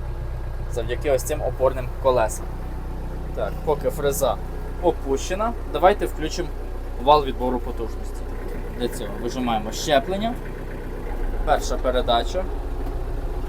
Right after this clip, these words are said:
Щоб побачити, потрібно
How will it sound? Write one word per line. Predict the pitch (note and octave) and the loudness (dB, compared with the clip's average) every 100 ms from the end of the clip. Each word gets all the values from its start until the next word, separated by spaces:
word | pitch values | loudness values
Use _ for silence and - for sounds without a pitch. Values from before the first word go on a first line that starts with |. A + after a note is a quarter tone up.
| - - - - - - - - - - - - - - - | -4 -4 -4 -4 -4 -4 -4 0 0 0 -4 -4 -4 -4 -4
Щоб | - C3+ | -4 -2
побачити, | - B2 D3 D3 E3 | -2 2 2 2 -2
потрібно | - B2 C3 C3 | -2 0 0 0